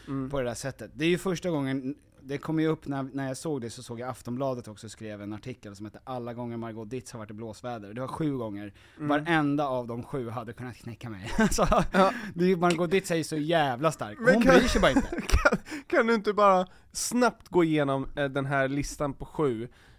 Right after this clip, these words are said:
Speaker 1: Utan att gå in på det, lite bara som David Letterman.
Speaker 2: Mm.
Speaker 1: Sju saker som hade knäckt Petter, men som inte knäcker Margot
Speaker 2: Margot
Speaker 1: Ditz.
Speaker 2: Ditz.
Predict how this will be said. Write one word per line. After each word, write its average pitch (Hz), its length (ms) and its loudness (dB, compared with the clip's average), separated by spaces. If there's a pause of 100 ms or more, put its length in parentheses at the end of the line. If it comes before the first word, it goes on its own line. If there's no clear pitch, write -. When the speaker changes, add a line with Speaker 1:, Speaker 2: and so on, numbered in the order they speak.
(320)
Speaker 1:
Utan 208 320 6
att 208 120 4
gå 220 120 -2
in 202 220 0
på 151 180 2
det, 123 220 0 (540)
lite 214 320 0
bara 196 160 6
som 156 380 2
David 165 280 4
Letterman. 117 520 -2
Speaker 2:
Mm. 147 240 2 (100)
Speaker 1:
Sju 254 320 4
saker 214 440 4
som 160 140 -2
hade 160 180 0
knäckt - 520 -4
Petter, 151 540 0
men 131 180 -2
som 139 140 -6
inte 151 380 -2
knäcker 139 520 -4
Margot 127 340 0
Speaker 2:
Margot 123 180 -2
Speaker 1:
Ditz. 135 140 -2
Speaker 2:
Ditz. - 280 -10